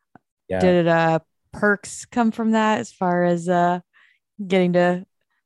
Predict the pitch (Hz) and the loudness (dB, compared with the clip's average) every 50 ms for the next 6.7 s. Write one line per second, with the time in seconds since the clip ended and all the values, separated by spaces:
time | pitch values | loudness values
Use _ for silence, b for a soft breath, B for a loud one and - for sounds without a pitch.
0 | _ _ - - 202 196 185 - 208 190 185 175 165 175 165 - 196 196 185 185 | _ _ -4 0 0 0 0 0 0 0 0 0 -2 -4 -4 -2 0 2 2 2
1 | 185 180 180 180 180 180 180 185 180 175 170 165 165 175 _ _ - 180 170 165 | 2 2 2 0 0 0 -2 -2 -4 -6 -6 -6 -8 -10 _ _ -8 -6 -4 -4
2 | 160 170 170 _ _ - - 185 175 165 160 165 165 160 160 160 _ _ _ _ | -4 -6 -8 _ _ -2 0 0 2 2 2 0 -2 -2 -6 -14 _ _ _ _
3 | _ b b b b - 202 202 190 175 170 175 175 - - 202 185 180 175 170 | _ b b b b 0 2 4 4 4 2 0 -2 -2 -4 -4 -2 -2 -4 -4
4 | - 170 170 170 175 175 165 175 175 165 165 160 - - 170 170 170 170 160 _ | -4 -4 -4 -2 -4 -6 -6 -4 -4 -4 -4 -4 -6 -6 -4 -4 -4 -6 -8 _
5 | _ _ _ _ _ _ _ _ _ _ _ _ _ - - 160 170 165 165 165 | _ _ _ _ _ _ _ _ _ _ _ _ _ -10 -6 -2 0 2 2 2
6 | 165 165 - _ - 170 165 165 170 165 156 156 180 | 2 0 -4 _ -10 -8 -8 -6 -6 -8 -8 -10 -14